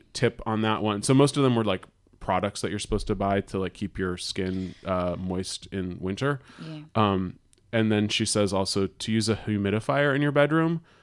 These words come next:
Speaker 1: And
Speaker 2: That's
Speaker 1: then
Speaker 2: true.
Speaker 1: it, yeah, it seems like a good idea. But then she says, "An easy cheat if you don't have a humidifier is just to fill a bowl with water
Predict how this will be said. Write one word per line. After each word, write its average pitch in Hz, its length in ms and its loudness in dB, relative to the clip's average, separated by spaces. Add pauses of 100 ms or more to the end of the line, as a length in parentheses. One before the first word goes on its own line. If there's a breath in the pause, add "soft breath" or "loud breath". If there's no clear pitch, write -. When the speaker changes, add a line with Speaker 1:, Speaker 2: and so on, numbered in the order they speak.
(380 soft breath)
Speaker 1:
And 113 120 2
Speaker 2:
That's 110 140 6
Speaker 1:
then 392 100 -2 (100)
Speaker 2:
true. 85 180 -12
Speaker 1:
it, 147 100 8
yeah, 285 240 10
it 110 100 4
seems 156 220 2
like 127 100 4
a 113 80 2
good 110 200 2
idea. 101 420 2
But 113 80 0
then 120 100 4
she 123 100 -2
says, 117 260 2
"An 113 100 -2
easy 127 280 0
cheat 143 360 -2
if 110 140 -6
you 107 80 -2
don't 110 200 2
have 127 220 0
a 107 60 0
humidifier 98 580 0
is 98 100 -6
just - 220 -4
to 110 60 -2
fill 170 200 4
a 175 60 6
bowl 131 320 6
with 123 160 2
water 92 400 0